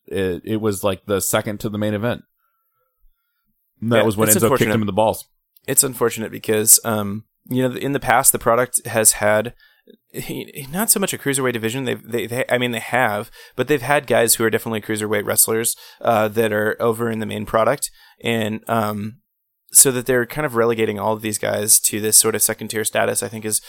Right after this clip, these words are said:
Speaker 2: probably screwing them in the long run. This is one of the many complaints I think I have about, uh, W W E currently today.
Speaker 1: I, honestly, this is me,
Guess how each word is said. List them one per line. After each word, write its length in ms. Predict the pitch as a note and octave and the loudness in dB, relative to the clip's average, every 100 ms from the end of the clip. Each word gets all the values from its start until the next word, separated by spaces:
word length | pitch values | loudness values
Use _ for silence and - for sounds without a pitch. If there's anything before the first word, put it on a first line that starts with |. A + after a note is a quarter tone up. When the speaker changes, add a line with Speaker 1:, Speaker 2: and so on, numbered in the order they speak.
| - - | -16 -20
Speaker 2:
probably 500 | - C3+ C#3+ C#3+ C3+ A#2 | -4 -4 -2 -6 -8 -2
screwing 340 | - - G#2+ | -2 -2 -4
them 220 | G2 G#2+ _ | -4 -12 _
in 120 | - G#2 | -10 -8
the 80 | |
long 180 | G2+ G#2 | -6 -6
run. 200 | G2+ G2+ | -8 -8
This 120 | G#2+ A2+ | -6 -6
is 100 | A2+ | -4
one 120 | A#2 | -4
of 60 | |
the 40 | G#2+ | -4
many 200 | G#2+ G#2+ | -4 -6
complaints 360 | G#2 A2 G#2+ | -6 -6 -4
I 60 | G#2+ | -4
think 160 | G#2+ G#2 | -6 -6
I 40 | |
have 180 | G#2 G2+ | -6 -6
about, 260 | G2+ G2+ - | -2 -4 -4
uh, 180 | G#2 G#2 | -6 -4
W 240 | G#2 G#2+ | -4 -8
W 240 | G#2 G#2 G#2 | -6 -6 -8
E 120 | G#2 | -10
currently 400 | - G#2 G2+ G#2 | -10 -10 -10 -12
today. 300 | - - A2+ - _ | -12 -10 -12 -16 _
Speaker 1:
I, 140 | B2 B2 _ _ - - - _ _ - | -4 -4 _ _ -20 -20 -20 _ _ -6
honestly, 540 | A2+ C3+ - C#3 C#3+ - _ _ _ _ _ _ _ _ _ _ _ _ _ | -2 -2 -2 -4 -6 -14 _ _ _ _ _ _ _ _ _ _ _ _ _
this 260 | G#2 G#2 G#2 | -6 -4 -4
is 120 | G2+ | -2
me, 460 | G#2 G2 G2 G2 | -2 -2 -6 -10